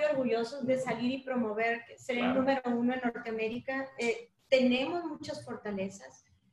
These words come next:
Speaker 1: y yo quisiera que usted nos platique más, ah, sobre todo a la audiencia,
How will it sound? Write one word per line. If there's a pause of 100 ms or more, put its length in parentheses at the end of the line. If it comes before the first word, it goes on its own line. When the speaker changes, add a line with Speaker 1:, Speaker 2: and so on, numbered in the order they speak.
(280)
Speaker 1:
y
yo
quisiera
que
usted
nos
platique
más, (260)
ah,
sobre
todo
a
la
audiencia,